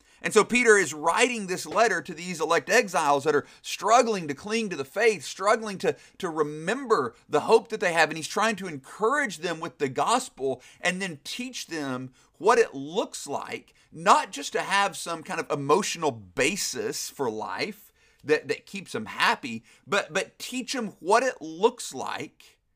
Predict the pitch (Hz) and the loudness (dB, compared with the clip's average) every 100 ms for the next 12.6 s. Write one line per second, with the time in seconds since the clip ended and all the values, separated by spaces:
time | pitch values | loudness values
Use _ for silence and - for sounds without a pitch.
0 | _ _ _ _ _ _ _ - 208 - | _ _ _ _ _ _ _ -10 -2 2
1 | 202 - - 202 170 147 143 160 196 208 | 0 -2 -10 -8 -6 -4 -4 4 6 6
2 | 147 135 127 - 180 202 - - - 190 | 6 2 0 0 2 2 0 -6 2 4
3 | 180 139 151 143 160 160 - 135 175 180 | 4 0 -4 2 2 2 -4 -8 -6 -2
4 | 196 - - 208 214 - - 180 180 151 | 0 0 2 4 4 0 0 4 2 2
5 | 151 139 175 160 - 131 160 143 165 170 | 0 2 0 -4 -6 -6 -2 -2 -2 -6
6 | 160 - 190 214 - 185 185 160 170 - | -4 0 4 2 4 4 4 0 -10 -10
7 | 165 - 170 170 160 147 151 147 131 175 | -12 -10 -6 -6 -6 -6 -4 -4 -4 -4
8 | 190 - - - - 190 214 - 175 185 | -4 -6 -20 -6 6 8 8 4 4 4
9 | 151 160 156 147 156 175 170 147 127 107 | 4 -4 -2 2 8 8 6 -4 -6 -6
10 | 170 160 139 113 143 165 165 139 120 151 | -10 -10 -10 -8 -4 -2 -2 -2 -2 0
11 | 143 123 120 _ _ - - 233 175 135 | 0 -2 -8 _ _ -10 -4 -2 -2 -2
12 | 120 107 104 98 - _ | -2 -4 -8 -10 -14 _